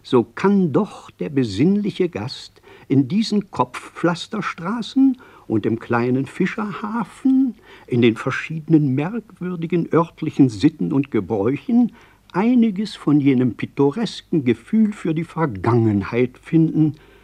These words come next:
das in Städten und Dörfern, die mehr mit der Zeit gegangen sind, so häufig fehlt. Der Fluss Devi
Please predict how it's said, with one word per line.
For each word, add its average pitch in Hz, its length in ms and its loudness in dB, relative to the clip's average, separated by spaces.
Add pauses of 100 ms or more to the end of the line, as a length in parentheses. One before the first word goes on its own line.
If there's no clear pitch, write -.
(240)
das 202 200 -4
in 160 100 2
Städten 143 580 2
und 117 220 -2
Dörfern, 123 320 0
die 110 140 0
mehr 120 200 2
mit 101 180 -6
der 98 140 -8
Zeit 175 380 -6
gegangen 120 400 0
sind, 107 300 0 (400)
so - 420 -2
häufig 92 540 -6
fehlt. 67 520 -14 (1300)
Der 123 100 4
Fluss - 340 2
Devi 95 640 0